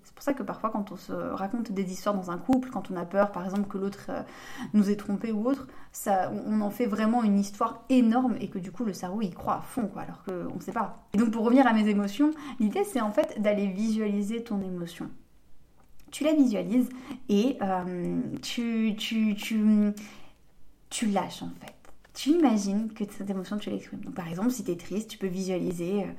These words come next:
tu peux te visualiser en train de pleurer, blotti sous ta couette. Si t'es en colère, tu peux visualiser que d'un coup, t'as un oreiller devant toi et que tu tapes un grand coup dessus.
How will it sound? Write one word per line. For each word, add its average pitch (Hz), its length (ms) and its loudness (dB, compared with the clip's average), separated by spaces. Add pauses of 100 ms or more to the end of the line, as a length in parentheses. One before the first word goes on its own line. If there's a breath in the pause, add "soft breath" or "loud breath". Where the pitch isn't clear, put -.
(240 loud breath)
tu - 100 -18
peux 226 80 -2
te 190 60 2
visualiser 196 380 0
en 202 80 2
train 202 180 -4
de 180 80 -4
pleurer, 190 400 -2
blotti 196 380 -2
sous 202 160 -6
ta 208 160 -2
couette. - 440 -12 (520 loud breath)
Si 202 160 -4
t'es 226 80 2
en 202 140 4
colère, 202 540 4
tu - 120 -12
peux 208 120 -2
visualiser 185 520 -2
que 196 100 -4
d'un 180 260 -2
coup, 220 200 -10
t'as 214 100 -2
un 180 160 -2
oreiller 214 280 4
devant 202 200 0
toi 240 260 4
et 185 80 -2
que - 120 -8
tu 175 220 -8
tapes 214 260 0
un 160 80 0
grand 220 340 10
coup 233 200 4
dessus. 220 400 -4